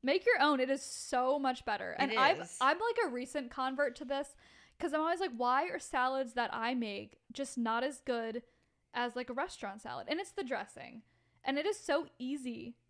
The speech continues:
Speaker 1: to make homemade dressing. I found a good Caesar dressing that I like. Caesar is our favorite salad. And
Speaker 2: Wow. Does it have anchovies in it?
Speaker 1: No.
Speaker 2: Okay.
Speaker 1: It has Worcestershire sauce.
Speaker 2: Worcestershire?
Speaker 1: Yes, to give it that. I think that's the,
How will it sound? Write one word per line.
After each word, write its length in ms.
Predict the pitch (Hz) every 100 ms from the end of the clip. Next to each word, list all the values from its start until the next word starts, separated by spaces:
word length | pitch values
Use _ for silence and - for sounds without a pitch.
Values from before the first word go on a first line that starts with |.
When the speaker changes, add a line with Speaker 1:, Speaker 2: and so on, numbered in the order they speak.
| -
Speaker 1:
to 120 | 294
make 400 | 254 247 247 - _ _ -
homemade 260 | 240 226
dressing. 380 | 208 196 - 208
I 100 | 196
found 300 | 214 226 240
a 40 | 269
good 240 | 262 226
Caesar 600 | - 214 214 233 262 269 _ _
dressing 360 | 254 269 277
that 120 | 277
I 80 | 294
like. 260 | 294 285 285
Caesar 500 | - 254 233 214 208
is 100 | -
our 160 | 214 202
favorite 400 | 196 214 208 190
salad. 400 | - 202 208 220 - _ _ _ _ _ _ _ _
And 140 | 247
Speaker 2:
Wow. 260 | 233 226 226
Does 140 | - 202
it 60 | 254
have 120 | 233
anchovies 500 | 202 214 240 240 262
in 100 | 269
it? 140 | 294
Speaker 1:
No. 200 | 247 233 - _ -
Speaker 2:
Okay. 320 | 127 - -
Speaker 1:
It 80 | -
has 280 | 285 320 262 - _ _ _ _ _ _ _
Worcestershire 1200 | 214 226 240 262 - - - 277 - 269 269 269 - _
sauce. 220 | - - -
Speaker 2:
Worcestershire? 800 | 196 226 302 - 214 - 180 247 302
Speaker 1:
Yes, 380 | 262 202 - -
to 100 | 330
give 180 | 254 247
it 140 | 240
that. 300 | 226 208 180 -
I 60 |
think 200 | 233 233
that's 260 | 226 220 -
the, 160 | 233